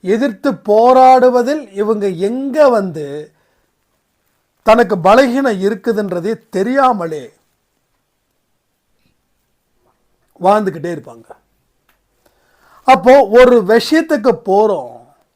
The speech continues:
ஒருத்தங்கிட்ட மோதுறோம், ஒண்ணு அந்த தோல்வியை ஒத்துக்கிட்டு பின்வாங்கிறது புத்திசாலித்தனம்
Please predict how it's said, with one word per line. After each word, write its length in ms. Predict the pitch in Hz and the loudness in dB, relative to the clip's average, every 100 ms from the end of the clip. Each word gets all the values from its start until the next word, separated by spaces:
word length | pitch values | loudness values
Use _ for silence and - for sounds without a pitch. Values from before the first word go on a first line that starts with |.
| _ _ _ _ _ _ _ _ _ _ _ _ _ _ _ | _ _ _ _ _ _ _ _ _ _ _ _ _ _ _
ஒருத்தங்கிட்ட 920 | 240 277 262 208 - 233 208 - 294 | 2 4 4 0 -2 -2 0 0 0
மோதுறோம், 760 | 220 175 208 247 220 180 131 _ _ _ _ _ _ _ _ _ _ _ _ _ _ _ - | 0 -4 -6 -4 -4 -4 -8 _ _ _ _ _ _ _ _ _ _ _ _ _ _ _ -2
ஒண்ணு 680 | 226 294 320 269 269 285 | 2 2 2 0 0 -4
அந்த 340 | - 214 240 240 | -4 -2 0 0
தோல்வியை 720 | - 262 302 330 311 285 254 | 0 0 2 0 -2 0 0
ஒத்துக்கிட்டு 760 | 185 208 214 302 233 196 247 226 - | 0 -2 -2 -6 -6 -4 -2 -4 -4
பின்வாங்கிறது 800 | 254 277 269 247 226 214 190 156 | -4 -2 -2 0 -2 -2 -4 -4
புத்திசாலித்தனம் 920 | 185 240 240 208 175 151 131 113 | -10 -8 -6 -6 -6 -14 -18 -20